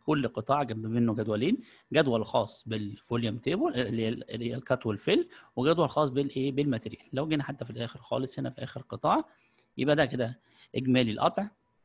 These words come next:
اللي هو ده اجمالي القطع وده اجمالي الردم. في نفس الوقت انا عندي هنا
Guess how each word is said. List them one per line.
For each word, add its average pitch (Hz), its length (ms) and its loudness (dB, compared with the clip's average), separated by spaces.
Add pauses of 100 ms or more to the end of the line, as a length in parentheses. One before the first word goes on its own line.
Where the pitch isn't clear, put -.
(200)
اللي 120 120 -2
هو 113 240 -4 (260)
ده 127 160 0
اجمالي 120 260 2
القطع 143 420 0
وده 127 320 2 (200)
اجمالي 123 360 2
الردم. 233 380 4 (220)
في - 80 0
نفس 220 180 2
الوقت 196 240 4
انا 185 100 4
عندي 170 300 4
هنا 185 200 2